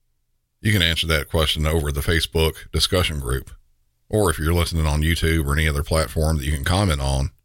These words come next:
be sure to let me know which of these three is the worst in your opinion.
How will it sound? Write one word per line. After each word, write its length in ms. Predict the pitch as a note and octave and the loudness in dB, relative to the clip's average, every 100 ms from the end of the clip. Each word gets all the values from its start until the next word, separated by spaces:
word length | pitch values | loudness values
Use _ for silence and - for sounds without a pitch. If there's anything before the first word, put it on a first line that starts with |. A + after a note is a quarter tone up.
| _ _ _ _ | _ _ _ _
be 100 | - | -2
sure 160 | F2+ F#2 | 0 2
to 60 | E2+ | 2
let 160 | E2+ | 2
me 60 | D#2+ | 2
know 200 | E2 D#2+ | 2 2
which 300 | D#2+ F2 D#2+ | 2 0 0
of 100 | D#2 | 0
these 220 | F2 D#2+ | 0 -2
three 340 | - E2 D#2+ | 0 0 0
is 140 | C#2+ - | 0 -2
the 80 | D#2 | 0
worst 420 | D#2 E2 D#2 - | 2 2 0 -2
in 80 | D2 | -4
your 160 | C2+ | -4
opinion. 400 | C2 D#2 C2 - | -2 -4 -6 -12